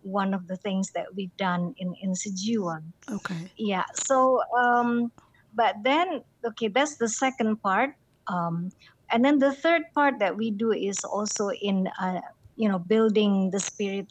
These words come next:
Speaker 1: of tolerance.
Speaker 2: Mm.
Speaker 1: Because in our country, uh, mostly we are Muslim people here, and we don't want to sort of feel that, uh, the, the minority group, you know, have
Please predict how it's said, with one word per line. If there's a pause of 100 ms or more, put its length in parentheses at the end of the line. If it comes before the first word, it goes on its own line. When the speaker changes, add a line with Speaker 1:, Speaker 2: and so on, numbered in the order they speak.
Speaker 1:
of
tolerance.
Speaker 2:
Mm.
Speaker 1:
Because
in
our (160)
country,
uh,
mostly
we
are
Muslim
people
here, (480)
and
we
don't
want
to (320)
sort
of (220)
feel
that, (840)
uh,
the,
the
minority
group, (240)
you
know,
have